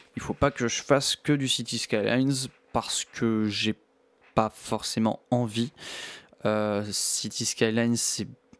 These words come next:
bah, je, je surkiffe ce jeu, hein, y a pas de problème. Mais, euh, j'ai quand même envie de faire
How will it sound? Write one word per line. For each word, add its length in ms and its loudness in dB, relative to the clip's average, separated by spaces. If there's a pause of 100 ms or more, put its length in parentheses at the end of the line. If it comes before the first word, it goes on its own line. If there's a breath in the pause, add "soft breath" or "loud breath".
bah, 80 -4 (300)
je, 320 -6
je 180 -2
surkiffe 440 2
ce 180 4
jeu, 240 2
hein, 140 -8
y 100 2
a 40 0
pas 120 0
de 80 -8
problème. 400 0 (500 loud breath)
Mais, 400 4
euh, 460 4
j'ai 360 -2 (120)
quand 160 2
même 200 2
envie 220 0
de 80 -2
faire 300 2